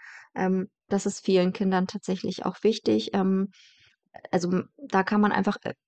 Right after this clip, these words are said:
ins Gespräch gehen. Also das fällt mir generell auf. Die Eltern versuchen ganz viele verschiedene Methoden. Und, ähm, dann frage ich manchmal, habt ihr denn mal das Kind gefragt, was ihm helfen oder ihr helfen könnte oder was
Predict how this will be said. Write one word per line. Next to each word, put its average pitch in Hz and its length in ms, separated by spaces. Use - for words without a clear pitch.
ins - 160
Gespräch 247 500
gehen. 175 160
Also 185 140
das 214 180
fällt 226 260
mir 214 120
generell 208 440
auf. 185 200
Die - 160
Eltern 208 240
versuchen 220 400
ganz 220 260
viele 240 220
verschiedene 220 480
Methoden. 233 520
Und, 220 400
ähm, 208 400
dann 208 140
frage 208 220
ich 208 100
manchmal, 214 280
habt 226 180
ihr 240 60
denn 208 200
mal 202 120
das 202 220
Kind 403 260
gefragt, - 680
was - 240
ihm 190 180
helfen 185 640
oder 185 220
ihr 190 140
helfen 196 400
könnte 202 440
oder 185 200
was 196 220